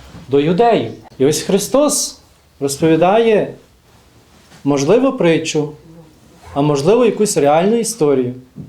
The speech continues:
яка трапилась. Ми про це не знаємо. Один чоловік, а цей чоловік був юдей,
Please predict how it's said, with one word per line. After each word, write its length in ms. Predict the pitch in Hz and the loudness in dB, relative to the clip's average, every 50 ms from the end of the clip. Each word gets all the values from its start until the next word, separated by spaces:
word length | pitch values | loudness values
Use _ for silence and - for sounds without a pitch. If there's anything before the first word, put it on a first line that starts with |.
| - _ | -12 _
яка 240 | 127 120 123 139 131 | -10 -4 -2 -2 -2
трапилась. 680 | - 127 131 131 127 131 127 113 - - - - - _ _ - | -2 -2 -2 -2 -2 -4 -6 -12 -14 -16 -18 -20 -20 _ _ -8
Ми 100 | 165 165 | -8 -4
про 160 | 165 165 151 | -2 -2 -2
це 300 | 156 - 151 151 139 131 131 135 | 0 0 0 0 0 0 -2 -4
не 80 | 131 | -4
знаємо. 360 | 120 123 117 113 110 110 117 - - _ _ _ | -4 -4 -8 -10 -10 -10 -16 -20 -20 _ _ _
Один 260 | 135 139 185 254 262 | -2 0 2 2 2
чоловік, 640 | 254 254 247 233 226 214 202 233 269 262 254 - - - - - - - _ _ _ _ _ _ _ _ _ _ _ - | 2 2 2 2 2 2 2 2 0 0 -2 -8 -14 -18 -20 -20 -20 -20 _ _ _ _ _ _ _ _ _ _ _ -10
а 80 | 131 | -4
цей 180 | 123 190 208 202 | 0 0 0 0
чоловік 440 | 202 - 147 135 135 139 139 123 127 | 0 0 0 2 2 0 0 -2 -2
був 160 | 123 127 127 | -4 -2 0
юдей, 480 | 123 127 127 131 160 180 202 226 226 | 0 0 0 2 2 2 2 0 -4